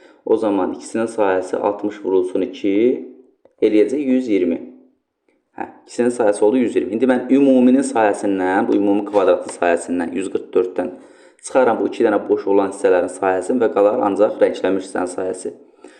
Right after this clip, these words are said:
Boş olan hissələrin sahələri cəmi elədi yüz iyirmi və yüz qırx dörddən çıxanda qalacaq burada neçə? İyirmi dörd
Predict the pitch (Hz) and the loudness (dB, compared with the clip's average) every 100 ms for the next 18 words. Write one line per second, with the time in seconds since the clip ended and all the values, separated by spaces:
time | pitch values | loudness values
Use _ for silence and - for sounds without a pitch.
0 | _ - 131 123 123 123 113 104 107 - | _ -2 2 2 2 2 2 2 0 -2
1 | 101 104 98 101 101 101 98 104 92 92 | -2 0 0 0 -2 -2 0 2 0 -2
2 | 104 90 92 87 85 85 87 123 - - | -4 -2 2 2 2 0 -2 -4 -10 -20
3 | _ _ _ - 113 113 104 120 - 101 | _ _ _ 0 2 2 -2 -6 -2 -2
4 | - 107 - 95 92 92 107 - 95 95 | -2 -8 -6 -6 -4 -2 -2 0 0 2
5 | 101 - - 90 - - 107 92 90 92 | -2 0 -2 -2 -4 -6 -4 -4 -4 -4
6 | - 92 98 107 | 0 0 0 -4